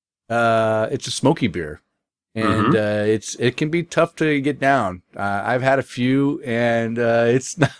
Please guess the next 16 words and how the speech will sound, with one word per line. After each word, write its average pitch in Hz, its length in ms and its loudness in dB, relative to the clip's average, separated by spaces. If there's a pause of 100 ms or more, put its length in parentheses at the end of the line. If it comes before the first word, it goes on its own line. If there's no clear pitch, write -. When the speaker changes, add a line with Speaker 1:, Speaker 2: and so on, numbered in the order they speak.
(280)
Speaker 1:
it's, - 320 -4
it's, - 320 -6
it's, 120 200 2 (260)
it's 139 180 2
hard 160 280 4
for 160 80 2
me 147 120 4
to 131 80 4
drink 117 280 2
those 95 320 -2
for 104 160 -6
sure. 98 280 -2
But 101 140 -4
this 139 180 2
says 143 200 4
between 170 580 0